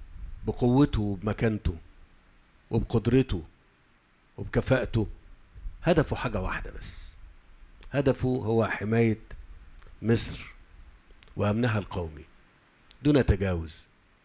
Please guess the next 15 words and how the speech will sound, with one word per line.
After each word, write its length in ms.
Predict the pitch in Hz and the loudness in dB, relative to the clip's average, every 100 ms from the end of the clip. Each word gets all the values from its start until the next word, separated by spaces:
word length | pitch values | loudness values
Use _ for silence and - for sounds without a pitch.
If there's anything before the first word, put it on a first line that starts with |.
| - - | -20 -10
وهنا 320 | 104 123 180 156 | 0 4 6 6
عايز 280 | 160 143 | 4 2
أقول 340 | 123 139 143 127 | 0 2 2 0
في 160 | - | -2
ظل 220 | 107 143 147 | 0 2 2
الظروف 380 | 107 113 131 | 2 2 2
اللي 120 | 113 101 | 0 0
موجودة 560 | 98 95 120 101 85 - - - - - - - | 0 4 4 4 0 -2 -16 -20 -18 -18 -20 -6
في 80 | - | -4
المنطقة 460 | 98 98 - 131 101 | 0 2 4 4 2
دلوقتي، 560 | 92 95 98 - 76 - - - - - - - - - - - - - _ - | 0 0 0 -4 -10 -10 -18 -20 -20 -20 -20 -20 -20 -20 -20 -20 -20 -20 _ -2
وكلامي 1080 | 101 107 107 104 107 - 123 156 175 147 | 4 6 8 6 2 0 4 6 6 4
هنا 400 | 127 143 131 120 - _ _ _ _ _ _ _ _ _ _ _ _ _ _ _ _ - | 4 2 2 0 -6 _ _ _ _ _ _ _ _ _ _ _ _ _ _ _ _ -2
لينا 240 | 131 147 | 2 2
كلنا، 480 | 113 101 85 82 73 | 2 -2 -4 -8 -12